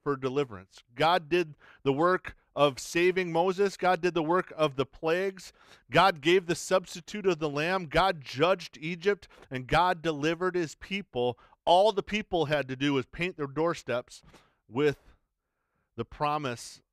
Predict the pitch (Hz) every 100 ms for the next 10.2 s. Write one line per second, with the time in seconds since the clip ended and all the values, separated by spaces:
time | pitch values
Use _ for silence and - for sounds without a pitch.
0 | _ _ _ 113 135 123 143 139 123 135
1 | 131 135 123 117 110 117 117 135 170 113
2 | 95 87 - - - _ _ _ _ _
3 | _ _ - 143 180 214 240 196 139 165
4 | 151 185 160 131 131 _ _ 143 135 147
5 | 160 156 143 _ - 123 131 139 143 135
6 | 123 135 143 139 131 131 - 156 196 180
7 | 127 127 139 139 - 147 135 160 - 143
8 | - - _ 113 151 175 170 143 139 135
9 | 143 143 131 123 120 117 123 143 165 -
10 | -